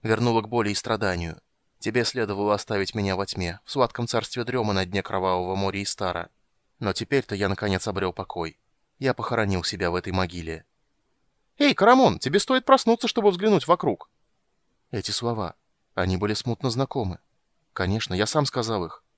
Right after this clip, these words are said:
Я сказал их Рейстлину давным-давно, когда мы впервые пришли в этот лес. Почему же теперь их слышу я? Или я Рейстлин? Что за чушь?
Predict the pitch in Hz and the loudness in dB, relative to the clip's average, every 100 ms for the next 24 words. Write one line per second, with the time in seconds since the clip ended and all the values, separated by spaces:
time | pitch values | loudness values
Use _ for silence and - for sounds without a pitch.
0 | _ 120 113 - 123 127 123 143 120 - | _ -4 -2 0 0 0 0 -2 -2 -4
1 | 101 92 110 120 120 131 127 110 - - | -4 -2 0 0 0 2 2 -2 -4 -4
2 | 135 135 131 - 135 127 120 127 - 117 | 0 2 0 0 -2 -2 -4 -6 -4 -2
3 | 120 110 92 85 - _ _ _ _ 98 | -2 -4 -4 -4 -10 _ _ _ _ -8
4 | - 127 127 107 120 123 113 - 131 - | -4 -2 -2 -2 -4 -2 -2 -4 -4 -4
5 | 139 117 80 _ _ _ - 90 98 101 | -4 -4 -6 _ _ _ -12 -4 -2 2
6 | 92 131 165 - 98 - _ - - 98 | 2 0 -4 -4 -6 -6 _ -12 -6 -4
7 | 101 - 87 - | -4 -6 -6 -8